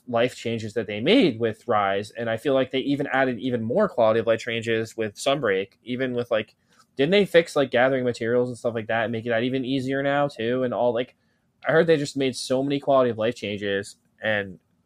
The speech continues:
that's really cool. And I'm just happy Capcom's really getting recognized for this series, because at one point I thought we weren't gonna get any more of these games, because at one point they weren't selling as well as they should have been, and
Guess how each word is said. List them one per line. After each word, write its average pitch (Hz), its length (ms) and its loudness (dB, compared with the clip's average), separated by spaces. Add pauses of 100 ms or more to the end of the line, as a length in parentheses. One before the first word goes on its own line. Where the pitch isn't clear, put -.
that's 143 180 2
really 196 180 4
cool. 151 320 2
And 113 380 -2 (1080)
I'm 160 140 0
just 170 120 -4
happy 135 240 4
Capcom's 117 540 -4
really 113 220 -4
getting 107 240 -4
recognized 104 500 -6
for - 60 -20
this 104 160 -12
series, 98 420 -8
because 110 520 -8 (300)
at 123 140 0
one 156 200 6
point 120 340 0
I 123 80 4
thought 127 280 0
we 117 120 -6
weren't 123 200 -4
gonna 110 140 -6
get 101 160 -2
any 104 140 -4
more 101 360 -6 (200)
of 104 100 -14
these 107 180 -10
games, 104 380 -6
because 101 540 -6 (400)
at 113 80 -6
one 151 160 0
point 120 200 -2
they 123 80 -2
weren't 123 220 -4
selling 120 340 -2
as 110 140 -6
well 107 180 0
as 104 100 -8
they 92 120 -10
should 143 220 -6
have 110 100 -4
been, 92 200 -6
and 90 220 -12